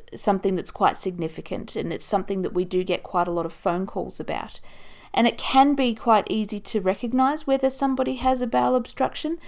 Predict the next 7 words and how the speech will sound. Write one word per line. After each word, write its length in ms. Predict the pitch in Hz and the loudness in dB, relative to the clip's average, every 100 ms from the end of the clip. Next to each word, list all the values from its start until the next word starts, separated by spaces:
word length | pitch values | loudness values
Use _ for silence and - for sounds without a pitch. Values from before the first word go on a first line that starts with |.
| - - | -14 0
but 120 | 277 | 2
it 80 | 277 | 2
can 100 | 285 | 2
also 340 | 302 349 392 | 2 4 2
be 200 | 359 240 | 4 2
somewhat 480 | 214 - 214 208 - | 0 0 2 2 0
elusive 640 | 196 190 190 - 165 - | -2 0 -2 0 -4 -4